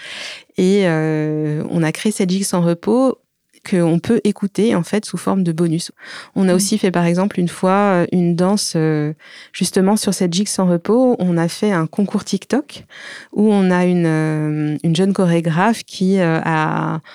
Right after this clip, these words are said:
Speaker 1: fait une chorégraphie sur la gigue sans repos et ensuite en concours, euh, les jeunes TikTokers ont dû reproduire cette chorégraphie et, euh,
Speaker 2: Mhm.
Speaker 1: on a élu, euh, des, euh, voilà, des gagnants à la fin. Voilà, on est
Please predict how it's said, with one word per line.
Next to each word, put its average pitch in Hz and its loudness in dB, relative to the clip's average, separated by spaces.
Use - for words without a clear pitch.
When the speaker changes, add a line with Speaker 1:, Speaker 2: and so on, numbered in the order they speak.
Speaker 1:
fait 233 0
une 214 4
chorégraphie 190 2
sur 185 0
la 175 4
gigue 208 2
sans 185 2
repos 196 2
et 180 0
ensuite 190 -2
en 165 0
concours, 220 0
euh, 160 0
les 190 2
jeunes 202 4
TikTokers 214 0
ont 196 4
dû 160 0
reproduire 214 2
cette 185 -4
chorégraphie 160 -2
et, 202 2
euh, 160 2
Speaker 2:
Mhm. 165 -2
Speaker 1:
on 175 2
a 165 0
élu, 170 0
euh, 165 2
des, 165 -4
euh, 156 -4
voilà, 135 -4
des 156 0
gagnants 156 0
à 180 2
la 151 0
fin. 196 -2
Voilà, 185 2
on - 2
est 214 0